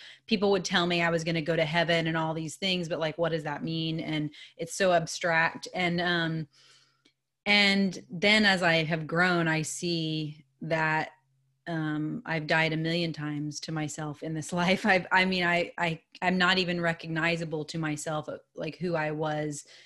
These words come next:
when I was fifteen to now, for example. Like, I'm not even the same person. And yet I am the same person, like, my core of my being, who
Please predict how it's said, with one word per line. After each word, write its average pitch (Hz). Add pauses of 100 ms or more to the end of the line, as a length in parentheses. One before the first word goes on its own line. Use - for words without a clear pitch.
(180)
when 160
I 151
was 151
fifteen 165
to 156
now, 151 (100)
for 156
example. 147
Like, 147
I'm 160
not 156
even 151
the 151
same 147
person. 147 (340)
And 196
yet 185
I 175
am 175
the 156
same 156
person, 156
like, 151
my 151
core 170
of 151
my 156
being, 156
who 180